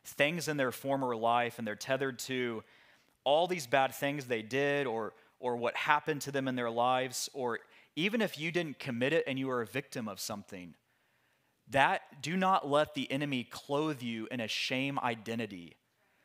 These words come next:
because he will trap you in a,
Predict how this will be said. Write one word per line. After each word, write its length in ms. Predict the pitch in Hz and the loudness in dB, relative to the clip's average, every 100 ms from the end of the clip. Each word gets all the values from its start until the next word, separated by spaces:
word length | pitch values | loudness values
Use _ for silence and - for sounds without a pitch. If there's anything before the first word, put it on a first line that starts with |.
| _ _ 143 | _ _ -6
because 440 | 135 151 131 - | 0 2 2 0
he 160 | 160 170 | -4 -4
will 160 | 127 | -4
trap 640 | - - - 147 170 180 135 | -4 -6 0 2 2 0 -6
you 260 | 120 117 | -4 -4
in 180 | 127 | -2
a, 80 | 127 | -2